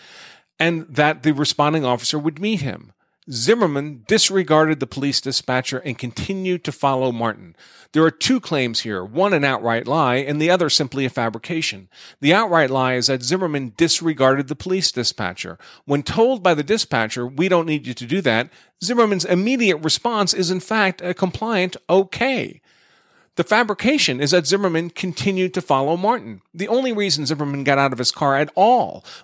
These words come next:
was that he informed the dispatcher that Trayvon had run out of sight behind a building, and the dispatcher asked Zimmerman to identify where Trayvon had run to. Unable to see through a building, Zimmerman exited his vehicle and walked to peer around the corner of the relevant building.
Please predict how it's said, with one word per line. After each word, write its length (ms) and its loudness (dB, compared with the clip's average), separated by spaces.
was 140 2
that 120 4
he 140 0
informed 440 -2
the 60 -4
dispatcher 560 -2
that 140 0
Trayvon 460 2
had 200 -2
run 240 2
out 200 -2
of 60 -6
sight 300 -4
behind 300 -4
a 20 -8
building, 400 -4
and 140 0
the 40 -2
dispatcher 680 -2
asked 280 2
Zimmerman 420 0
to 120 0
identify 720 0
where 300 4
Trayvon 540 -2
had 200 -2
run 260 -2
to. 360 -10
Unable 420 4
to 160 -2
see 260 0
through 320 2
a 120 4
building, 500 0
Zimmerman 480 0
exited 400 0
his 160 -2
vehicle 440 -4
and 200 -2
walked 320 0
to 60 -2
peer 320 0
around 360 0
the 60 -8
corner 360 -2
of 160 -4
the 80 0
relevant 420 0
building. 420 -2